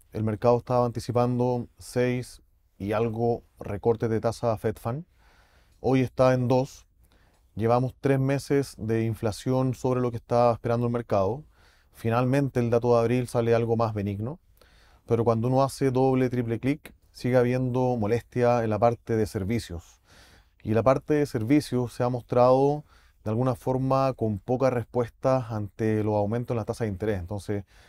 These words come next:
creemos que va a haber persistencia. Ahora, cuando contrastamos, por ejemplo, con indicadores líderes, vemos,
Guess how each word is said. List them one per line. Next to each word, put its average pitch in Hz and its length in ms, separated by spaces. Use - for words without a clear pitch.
creemos 123 300
que 127 140
va 120 60
a - 20
haber 120 120
persistencia. 87 720
Ahora, 113 340
cuando 120 520
contrastamos, 139 540
por 139 160
ejemplo, 147 480
con 127 280
indicadores 113 600
líderes, 110 520
vemos, 104 400